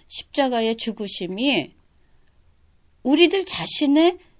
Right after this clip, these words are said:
죽음이 된다는 것, 그것이 십자가의 가장 큰 의미입니다. 그분은요,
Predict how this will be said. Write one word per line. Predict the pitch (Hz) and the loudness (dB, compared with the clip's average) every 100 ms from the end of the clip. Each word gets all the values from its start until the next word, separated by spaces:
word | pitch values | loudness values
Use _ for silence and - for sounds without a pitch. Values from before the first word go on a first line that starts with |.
| _ | _
죽음이 | - 233 262 247 233 | -4 -2 0 0 0
된다는 | 214 190 190 190 165 | -2 -4 -2 -2 -2
것, | 151 135 185 _ _ _ _ _ | -2 -6 -12 _ _ _ _ _
그것이 | - 262 339 392 | -6 0 2 2
십자가의 | 294 - 302 262 262 | 0 -2 -2 0 0
가장 | 262 - 214 247 | -4 -8 -6 -6
큰 | 254 269 254 - | -6 -8 -8 -6
의미입니다. | 196 196 196 170 151 - - _ _ _ _ _ _ _ _ _ _ _ _ - | -6 -6 -6 -8 -10 -14 -20 _ _ _ _ _ _ _ _ _ _ _ _ -4
그분은요, | 302 285 339 320 262 226 220 196 135 | -2 0 2 2 2 0 2 0 -2